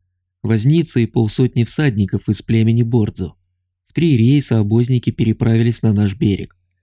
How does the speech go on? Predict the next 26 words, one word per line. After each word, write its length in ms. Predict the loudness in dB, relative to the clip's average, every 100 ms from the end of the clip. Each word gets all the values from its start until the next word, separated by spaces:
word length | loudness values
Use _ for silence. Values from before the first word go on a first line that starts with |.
| _ _
и, 80 | 0
не 140 | 2
торопясь, 500 | 0 -2 -2 -4 -2
соразмеряя 680 | -2 0 0 0 2 2 0
свою 280 | 0 0 0
скорость 440 | -2 0 0 -2
с 40 |
повозками, 720 | -4 -2 -2 -4 -4 -6 -6 -16 _ _ _ _
двинулись 500 | -2 0 2 2 0
по 160 | 0 0
дороге 340 | 2 2 2
на 220 | 2 2
Арису. 500 | 2 0 -4 -12 -16 _ _ _ _ _ _ _ _ _ _ _
"Все 180 | -4 -4
по 160 | -2 -4
плану?" — 500 | 0 0 0 -4 _ _ _ _
спросил 440 | -8 -2 -2 0
я 140 | 0 0
провожающего 840 | -2 0 0 2 0 0 -2 -4
караван 480 | -2 -2 0 -2 -2
пристальным 520 | -2 -4 -2 0 0
взглядом 440 | 0 0 0 0
Кривого 460 | 0 -2 0 0 0
Руга. 340 | 0 -4 -10 _ _ _ _ _ _ _ _ _
"Да, 360 | -8 0 2 2
Пламен", — 500 | -2 -12 -12 -16 -20